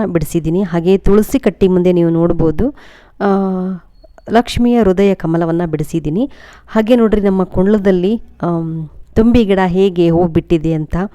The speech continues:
ಆ, ಮೊನ್ನೆ ಗೌರಿ ಹಬ್ಬದಲ್ಲಿ ನಾನು ಈ ತುಂಬಿ ಗಿಡನ ತರಿಸಿದ್ದೆ ಪೂಜೆ ಮಾಡೋಕ್ಕೆ ಅಂತ. ನಾನು ನನ್ನ ಒಂದು ವ್ಲಾಗಲ್ಲಿ ನಿಮಗೆ ಹೇಳಿದ್ದೆ,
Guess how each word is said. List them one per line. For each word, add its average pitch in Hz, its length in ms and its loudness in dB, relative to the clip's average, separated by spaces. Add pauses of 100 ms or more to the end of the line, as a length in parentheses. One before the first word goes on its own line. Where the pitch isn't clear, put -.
(480)
ಆ, 208 180 2
ಮೊನ್ನೆ 233 440 4
ಗೌರಿ 190 300 6
ಹಬ್ಬದಲ್ಲಿ 190 600 0
ನಾನು 190 300 2
ಈ 185 200 -4
ತುಂಬಿ 202 320 2
ಗಿಡನ 185 280 2
ತರಿಸಿದ್ದೆ 170 440 -4
ಪೂಜೆ 196 320 2
ಮಾಡೋಕ್ಕೆ 165 400 -2
ಅಂತ. 160 200 -4
ನಾನು 180 300 0
ನನ್ನ 170 260 0
ಒಂದು 165 260 -2
ವ್ಲಾಗಲ್ಲಿ 185 380 0
ನಿಮಗೆ 160 300 -2
ಹೇಳಿದ್ದೆ, 180 600 -2